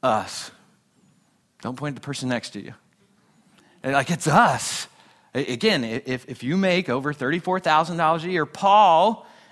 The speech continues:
is talking to us this morning. So just understand that when we read this passage, Paul's talking to all of us, or most of us. Then Paul went on and he said this. Next thing he said was, "Timothy, teach those who are rich in this world not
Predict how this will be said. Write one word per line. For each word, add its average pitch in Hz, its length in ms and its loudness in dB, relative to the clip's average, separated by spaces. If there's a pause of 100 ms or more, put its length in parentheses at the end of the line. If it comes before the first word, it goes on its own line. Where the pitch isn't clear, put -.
(120)
is 151 220 -4
talking 175 920 2 (320)
to 180 300 -4
us 185 300 4
this 147 260 -4
morning. 139 300 -2
So 165 180 -2
just 185 240 -2
understand 196 760 2
that 151 140 2
when 151 140 -2
we 151 120 -2
read 185 180 -4
this 165 120 -6
passage, 156 500 -2 (260)
Paul's 165 220 0
talking - 400 -2
to 135 80 -2
all 160 160 2
of 143 100 -4
us, 165 360 -4 (480)
or 143 120 2
most 147 320 0
of 101 80 -12
us. 98 220 -20 (1400)
Then 202 140 4
Paul 196 240 8
went 185 120 6
on 170 80 6
and 156 100 2
he 160 60 0
said 151 240 0
this. 131 240 -2
Next 160 220 0
thing 165 100 0
he 151 60 2
said 147 180 0
was, 135 120 -2
"Timothy, 147 340 0
teach 208 240 -2
those 196 180 2
who 170 140 2
are 131 80 4
rich 190 320 2
in 226 100 2
this 240 180 2
world 165 480 4 (520)
not 208 560 6